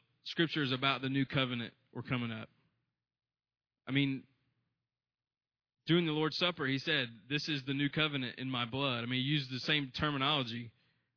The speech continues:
Wonder if those, those scriptures came back about there will be a, a new covenant. You know, I just kinda wonder how much that was driving him, how much of that,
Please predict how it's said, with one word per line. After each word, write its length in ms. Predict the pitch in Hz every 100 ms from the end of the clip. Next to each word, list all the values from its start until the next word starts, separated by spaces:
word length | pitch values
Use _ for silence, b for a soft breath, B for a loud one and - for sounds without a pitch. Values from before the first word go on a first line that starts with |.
| _ -
Wonder 140 | 143
if 80 | 180
those, 340 | 185 175 151 139 - - - -
those 160 | 147 143
scriptures 380 | 170 156 143
came 200 | - 139 131
back 240 | 117 117
about 340 | 120 123 120 - -
there 140 | 123 139
will 100 | 131
be 200 | 139 139
a, 80 | 73 -
a 80 |
new 240 | 123 135 151
covenant. 500 | - 123 110 107 90 _ _ _ _ _ _ _ _ _ _ _ _ _ _ _ _
You 80 | 143
know, 220 | 143 147 127
I 100 | 156
just 140 | 165
kinda 220 | 208 170
wonder 340 | 147 170 147 123
how 140 | 156
much 260 | 165 160 -
that 180 | 147
was 120 | 131 127
driving 640 | - 131 131 143 139 131
him, 260 | 120 110 110 B B -
how 100 | 160
much 260 | 170 156 -
of 200 | 147 135
that, 200 | 143